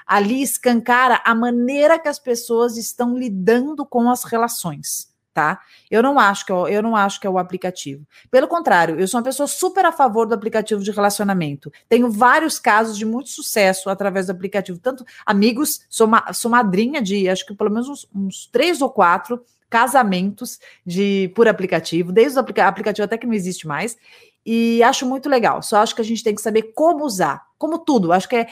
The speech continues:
essa é a minha principal mensagem. Acho ótimo, acho muito legal mesmo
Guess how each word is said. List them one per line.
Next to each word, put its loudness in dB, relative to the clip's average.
essa 2
é 0
a -2
minha -4
principal 0
mensagem. -2
Acho 0
ótimo, 4
acho -6
muito -6
legal 2
mesmo 0